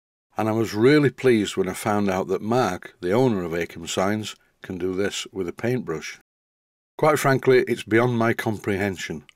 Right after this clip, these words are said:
I've tried, but I cannot do this. The screw heads on the letter M are also going to need some touching in to match. But never mind about that for now, just look at the effect. I really do like this.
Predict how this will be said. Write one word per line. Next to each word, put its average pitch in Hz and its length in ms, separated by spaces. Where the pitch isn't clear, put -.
I've - 140
tried, 139 500
but - 180
I - 40
cannot 117 420
do 101 240
this. 82 340
The - 80
screw 160 320
heads 123 300
on 113 100
the 113 100
letter 131 300
M 127 380
are 104 120
also 110 280
going 101 180
to - 80
need 101 180
some 95 200
touching 95 420
in 90 180
to - 120
match. - 480
But - 100
never 135 240
mind 123 260
about 101 280
that 98 180
for 95 120
now, 98 360
just 123 300
look 127 180
at 113 80
the 98 160
effect. - 480
I 98 160
really 120 520
do 107 220
like 90 320
this. - 320